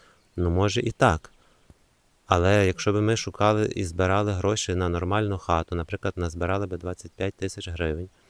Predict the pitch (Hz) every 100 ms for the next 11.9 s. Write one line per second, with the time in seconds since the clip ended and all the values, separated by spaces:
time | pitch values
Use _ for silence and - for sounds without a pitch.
0 | - - _ 85 92 101 95 95 101 87
1 | 101 107 95 92 - 98 95 95 98 92
2 | 98 - 104 - - - _ - 90 85
3 | 85 80 87 107 95 104 - 90 95 95
4 | - 90 104 98 85 - - - _ _
5 | _ _ _ 98 92 92 - - - 98
6 | 95 - 95 120 143 _ _ _ _ _
7 | _ - 90 98 95 98 98 104 104 -
8 | 104 - 85 90 131 - _ _ _ _
9 | _ - - 104 117 113 117 113 107 110
10 | - - 107 110 98 95 92 101 101 101
11 | - 104 - 107 - 85 107 117 120